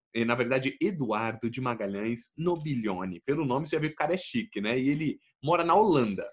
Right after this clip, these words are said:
né? Só pra dar um tapa na nossa cara. <laughs> Além do nome, ele mora muito bem. Ele é engenheiro, educador e nós fizemos um curso alguns anos atrás e ele se formou também como ator. Mais um, né, dos loucos aí.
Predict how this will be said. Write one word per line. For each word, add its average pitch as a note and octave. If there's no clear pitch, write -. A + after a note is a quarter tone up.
né? C#3
Só -
pra E3
dar D#3+
um D#3+
tapa C#3
na C#3
nossa C3+
cara. A#2
<laughs> E3
Além D3+
do D3+
nome, C#3+
ele C#3+
mora C3
muito C#3+
bem. A2+
Ele C#3
é C#3+
engenheiro, A#2+
educador B2+
e G3+
nós D#3
fizemos D#3
um E3+
curso C#3+
alguns A#2+
anos A#2+
atrás A2
e B2
ele C#3
se -
formou B2
também B2+
como C3+
ator. A#2+
Mais B2
um, B2
né, A#2+
dos B2
loucos A#2+
aí. A#2+